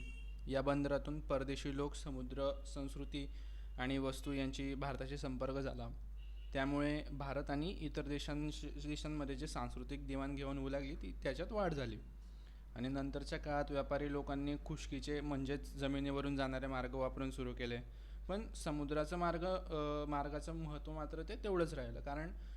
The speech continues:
अ, जे परंपरागत होतं ते समुद्राचं, समुद्रानेच होत होतं, परंपरागत जो व्यापार होता तो.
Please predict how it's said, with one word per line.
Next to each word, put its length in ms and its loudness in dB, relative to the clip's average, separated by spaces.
अ, 360 4
जे 480 -2
परंपरागत 640 2
होतं 280 -2
ते 100 -2
समुद्राचं, 640 2
समुद्रानेच 800 0
होत 340 0
होतं, 160 -2
परंपरागत 680 0
जो 200 -4
व्यापार 320 0
होता 200 -2
तो. 200 -6